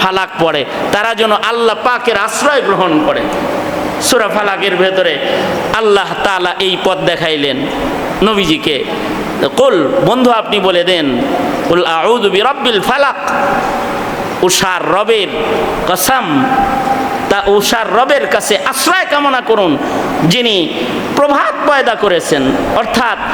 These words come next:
জুলুমাত ও অন্ধকার থেকে যিনি আলোর মাধ্যমে, ফালাকের মাধ্যমে, প্রভাতের মাধ্যমে আল্লাহ তাআলা বের করে আনেন, সেই রব যিনি, যিনি উষার মালিক,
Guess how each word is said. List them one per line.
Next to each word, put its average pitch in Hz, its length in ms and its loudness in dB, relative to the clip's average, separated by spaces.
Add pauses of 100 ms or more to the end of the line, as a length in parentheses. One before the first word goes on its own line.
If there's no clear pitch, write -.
(220)
জুলুমাত 285 640 2
ও 294 40 6
অন্ধকার 294 720 2
থেকে 254 400 2 (420)
যিনি 254 260 2
আলোর 311 360 2
মাধ্যমে, 262 800 2 (160)
ফালাকের 311 460 2
মাধ্যমে, 233 580 2 (960)
প্রভাতের 330 540 2
মাধ্যমে 277 480 2
আল্লাহ 262 460 2 (120)
তাআলা 262 520 0 (1080)
বের 339 280 4
করে 330 220 2
আনেন, 202 420 0 (320)
সেই 381 460 2
রব 285 320 2
যিনি, 202 400 2 (100)
যিনি 247 400 0
উষার 262 540 2
মালিক, 190 440 0